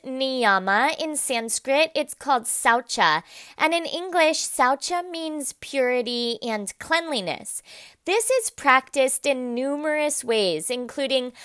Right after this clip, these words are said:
a clean environment and living space, a clean body, your diet, hygiene, and appearance, clean mind, your thoughts, and clean company with whom you spend your time.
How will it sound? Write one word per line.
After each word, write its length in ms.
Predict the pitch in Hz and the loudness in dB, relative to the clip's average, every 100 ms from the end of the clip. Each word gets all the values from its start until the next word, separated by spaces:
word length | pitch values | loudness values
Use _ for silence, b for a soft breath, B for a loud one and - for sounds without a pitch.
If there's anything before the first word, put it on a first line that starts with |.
| B B | B B
a 120 | 254 | -2
clean 280 | 233 254 220 | 0 -2 0
environment 960 | 196 190 190 190 220 254 294 339 330 | -2 2 2 4 2 0 -2 -2 -2
and 220 | 220 196 | -2 0
living 300 | 180 180 214 | -2 -2 -4
space, 600 | 226 - 262 302 381 - - B B | -4 -2 0 0 -2 -6 -8 B B
a 100 | - | -2
clean 460 | 381 - 415 415 349 | -2 -2 -2 -2 2
body, 600 | 302 339 403 359 160 - - _ _ _ - | 6 8 6 2 -2 -6 -14 _ _ _ -6
your 240 | 294 330 | -2 -2
diet, 640 | 240 277 254 269 196 - - - | 2 6 8 8 4 2 -10 -4
hygiene, 680 | 247 262 240 233 185 165 160 - | 2 2 2 -4 -4 -6 -10 -6
and 180 | 233 226 | -4 -2
appearance, 800 | 226 - 247 254 160 - - - B B B | -4 -4 -2 0 -2 -6 -8 -10 B B B
clean 440 | - 311 339 339 269 | -10 -6 -6 -4 -2
mind, 640 | 220 226 247 180 151 165 | 2 2 2 -2 -6 -8
your 200 | 214 214 | -4 -4
thoughts, 580 | 208 - 190 175 - - - | -2 4 6 6 2 -6 -2
and 320 | 294 320 311 - | -2 0 -4 -6
clean 400 | - 330 320 320 | -6 -4 -4 -6
company 680 | - 269 262 311 269 170 160 B B | -8 -6 -6 -4 -4 -4 -6 B B
with 220 | B 359 - | B -4 -2
whom 240 | 349 320 | -4 -2
you 240 | 311 302 | -2 -2
spend 580 | 294 - 240 226 226 214 | -2 -2 0 -2 -2 -2
your 240 | 220 196 190 | 0 2 0
time. 540 | - 180 175 165 147 | -2 -4 -2 -4 -10